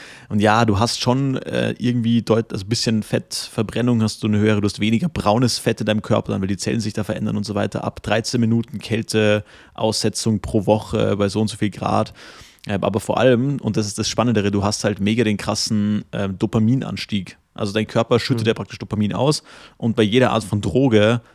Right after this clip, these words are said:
Speaker 1: sinkt nachher dein Dopaminspiegel unter deine Baseline, bis du das wieder recovered hast, ja.
Speaker 2: Mhm.
Speaker 1: Ähm, und das ist ja das, warum man sich, äh, schlecht fühlt, zum Beispiel nach Drogenkonsum oder nach, äh, zum Beispiel auch klassisch, äh, Nikotin oder Pornokonsum, äh, weil dein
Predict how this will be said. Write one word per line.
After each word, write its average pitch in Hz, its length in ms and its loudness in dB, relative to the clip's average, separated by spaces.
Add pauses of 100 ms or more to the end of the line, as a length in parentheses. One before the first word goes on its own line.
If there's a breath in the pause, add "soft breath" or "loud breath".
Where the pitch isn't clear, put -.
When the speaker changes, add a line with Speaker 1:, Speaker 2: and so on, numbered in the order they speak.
(160 soft breath)
Speaker 1:
sinkt 120 480 0
nachher 110 240 2
dein 107 120 4
Dopaminspiegel 113 960 0
unter 156 300 2
deine 110 200 4
Baseline, - 680 -2 (680)
bis 135 200 2
du 139 80 -4
das 110 140 0
wieder 117 180 4
recovered 113 440 2
hast, 98 220 -10
ja. 104 240 -2 (560 loud breath)
Speaker 2:
Mhm. 117 80 -4
Speaker 1:
Ähm, 107 320 0
und 104 160 -2
das 107 120 2
ist 107 140 -4
ja 107 80 4
das, 104 200 0
warum 107 200 0
man 113 80 4
sich, - 360 -4
äh, 104 120 -4
schlecht - 400 -2
fühlt, 98 300 -4
zum 107 80 -10
Beispiel 104 280 -6
nach 101 120 -4
Drogenkonsum 101 560 -4
oder 104 180 2
nach, 98 360 -4
äh, - 180 -6
zum - 160 -4
Beispiel 104 160 -2
auch 104 120 -4
klassisch, - 460 -4
äh, - 160 -6
Nikotin 113 680 -2
oder 107 260 2
Pornokonsum, 113 800 0 (460 loud breath)
äh, 104 100 -2
weil 104 200 4
dein 107 520 0